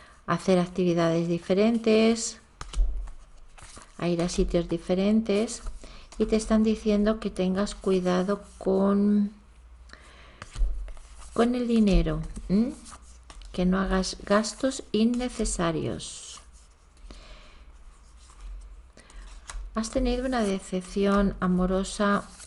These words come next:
hace poco tiempo, poquito tiempo. Todavía está eso ahí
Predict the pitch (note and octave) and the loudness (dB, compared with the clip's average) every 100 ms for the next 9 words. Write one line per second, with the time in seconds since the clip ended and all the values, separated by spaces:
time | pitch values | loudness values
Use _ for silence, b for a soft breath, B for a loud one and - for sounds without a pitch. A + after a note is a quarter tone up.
0 | - F3+ - G#3 F#3+ - - F3 F3+ F3+ | -4 -4 -2 -2 -2 -4 -2 4 4 2
1 | - G3 F#3+ - F3+ F3+ F3 E3+ D#3+ - | -2 0 -2 -2 2 2 2 0 -2 -6
2 | - D3+ - - F3+ E3+ E3+ G3 F#3 A3+ | -10 -10 -12 -8 -2 -2 -2 -4 -2 0
3 | G#3+ - E3 E3+ D#3+ D#3 - - - - | -2 -2 0 0 0 -6 -10 -12 -12 -16
4 | B B B B B B - F#3 F3+ F3+ | B B B B B B -6 -2 0 2
5 | F#3+ G3+ G3 G3+ - - - - - F3 | 4 4 4 2 -2 0 0 0 -2 -2
6 | E3+ - F#3+ - - G3+ - - F3 F#3 | -2 0 -2 -2 -4 -2 -2 -2 -2 2
7 | F#3 G3+ G#3 G#3+ | 6 6 6 6